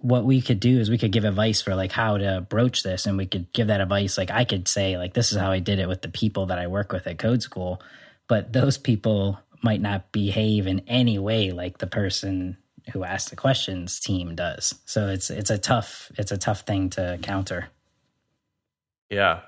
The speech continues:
Speaker 2: that's the best way to put it, right? Like, the, we can only just give you anecdotal evidence. You, it sounds like, Aaron, you already know that this is a problem, right? So you probably already know what the solution is too, which is to <laughs> fix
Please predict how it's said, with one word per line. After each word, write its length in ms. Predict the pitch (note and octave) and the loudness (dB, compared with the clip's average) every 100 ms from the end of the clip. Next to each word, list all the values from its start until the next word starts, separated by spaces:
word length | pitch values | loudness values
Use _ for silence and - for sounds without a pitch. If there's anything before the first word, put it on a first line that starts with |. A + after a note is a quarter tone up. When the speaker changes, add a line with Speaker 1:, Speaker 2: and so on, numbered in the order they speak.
| - | -2
Speaker 2:
that's 260 | B2+ - | -2 0
the 140 | - B2 | -2 -2
best 360 | - A#2+ - | 2 2 2
way 120 | A#2+ A2 | 0 0
to 80 | |
put 180 | G#2+ D#3+ | 0 0
it, 160 | A2 C#2 | 0 2
right? 220 | G2 G#2+ | 0 0
Like, 240 | G2+ G2+ | 0 -2
the, 120 | - G#2+ | -4 -4
we 140 | G#2+ | -4
can 160 | G2+ A2 | -4 -2
only 400 | A2+ A2+ A#2 A2 | 0 0 0 -2
just 300 | - G#2 - | -4 -6 -4
give 180 | G2+ | -6
you 180 | G#2 F#2+ | -4 -2
anecdotal 600 | G2+ G2+ G2 G#2 F2+ F2 | -2 -2 -2 0 2 2
evidence. 420 | C#3 C3 B2 B2 | 2 2 2 0
You, 240 | - A#2 B2+ | -4 -4 -4
it 240 | A#2 B2 | -4 0
sounds 240 | D3+ C#3 B2+ | 4 4 2
like, 180 | A2+ | -2
Aaron, 280 | A#2+ B2+ A2+ | 2 4 4
you 180 | G#2+ E2+ | 0 2
already 380 | A2+ A#2+ B2 A2 | 4 4 2 0
know 800 | G2+ G#2 B2 A#2 G2+ G2+ G2 - - - - _ _ _ | 2 4 4 4 2 0 -2 -8 -18 -20 -20 _ _ _
that 220 | - G#2 - | 0 0 0
this 180 | F#2 | -4
is 160 | G2 F#2 | -2 -4
a 40 | E2+ | 0
problem, 720 | - F3+ - E2 E2 F2+ F#2+ _ _ | 4 4 4 -4 -6 -8 -12 _ _
right? 420 | - F#2+ A2 D#3 - | -10 -2 0 -2 -2
So 220 | A2+ G2+ | -2 -2
you 300 | F2 G#2 G#2+ | -4 -8 -6
probably 640 | - C3+ D#3 A2 G#2 G#2 | 2 2 4 2 0 2
already 420 | G#2 A#2 A2+ G#2+ | 4 4 4 2
know 140 | G#2+ G#2 | 2 2
what 160 | G2+ | 2
the 80 | - | -2
solution 520 | F#2 G#2 B2 C#3+ F2+ | -6 -2 -2 0 0
is 220 | F2 F2+ - | -2 -4 -4
too, 260 | E3 G#2 | -2 -2
which 220 | F2+ F2+ | -4 -4
is 280 | F#2+ F#2+ - | -4 -4 -4
to 200 | - - | -4 -2
<laughs> 0 | |
fix 540 | G#2+ - C#3+ - - | 0 2 4 4 2